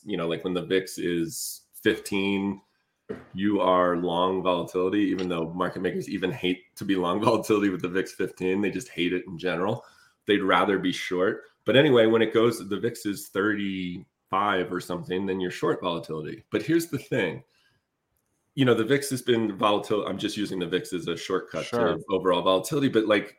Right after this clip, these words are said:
Speaker 1: the vix has been going basically thirty-five to twenty-five, like, on rallies and sell-offs and things like that. Does anybody see that ending, like, anytime soon and the vix going back to, like, sixteen? No, right? And so this,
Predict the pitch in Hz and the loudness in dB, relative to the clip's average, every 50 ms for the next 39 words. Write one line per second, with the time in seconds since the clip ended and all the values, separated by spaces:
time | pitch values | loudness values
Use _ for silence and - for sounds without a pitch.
0 | _ _ - 127 98 104 107 139 139 139 147 135 - 120 107 104 104 104 101 92 | _ _ -12 -6 -4 -2 -2 -2 -2 0 -2 -2 -2 -2 0 2 2 2 2 2
1 | 92 95 90 - - - 101 95 - - 98 95 92 95 92 - 92 90 90 90 | 0 -2 -2 -4 -6 -4 -4 -4 -2 0 0 2 2 2 0 0 0 2 2 2
2 | 87 - - - - 90 87 92 - - - 98 98 98 98 95 90 82 - 87 | 0 -4 -8 -10 -6 -4 -4 -4 -4 -4 -4 -2 -2 -2 -2 -2 -4 -4 -4 -6
3 | 82 80 80 80 82 85 85 87 - - 85 82 - 90 87 87 90 95 92 - | -6 -4 -4 -4 -2 -2 -4 -4 -6 -6 -10 -8 -6 -4 0 0 0 0 0 -4
4 | 104 107 - 113 113 - 120 120 - 123 127 131 - - _ _ _ _ _ _ | -8 -10 -8 -8 -6 -4 -4 -4 -2 -2 -4 -4 -4 -6 _ _ _ _ _ _
5 | _ - 113 110 117 113 127 165 165 147 143 117 - - - - 101 104 113 104 | _ -2 0 2 4 4 4 4 4 4 4 2 2 -2 -4 -2 -2 0 2 0
6 | 92 92 - 92 87 90 87 87 98 98 101 110 110 110 107 101 90 90 87 90 | 0 0 -2 -4 -6 -4 -4 -2 -2 -2 -2 -2 -4 -4 -2 -2 -2 -2 -2 -2
7 | 92 95 95 90 95 92 87 85 - - 90 90 92 104 98 90 87 87 90 87 | -2 -2 -2 -2 -2 -4 -4 -4 -4 -2 -2 0 0 0 0 -2 -2 -2 -2 -4
8 | - - - 98 90 90 90 90 92 92 - - 95 90 90 85 78 - - - | -4 -6 -6 -4 -4 -2 -2 -2 -4 -4 -4 -4 -4 -2 -2 -2 -4 -8 -10 -6
9 | - 92 - - - - 85 87 92 104 107 104 104 107 101 85 - - - - | -6 -6 -6 -6 -10 -8 -6 -4 -4 -4 -4 0 0 2 2 0 -2 -6 -12 -20
10 | _ _ _ 87 85 85 90 104 110 - - - - - - - - _ _ - | _ _ _ -8 -4 -2 0 -2 -2 -4 -10 -20 -20 -20 -20 -20 -20 _ _ 0
11 | 104 101 101 - - 117 113 110 110 107 107 104 104 95 - - 156 - 123 139 | 0 0 0 2 4 6 6 8 8 6 6 4 2 0 -2 -4 0 2 2 2
12 | - - - - - | 2 -2 -6 -8 -12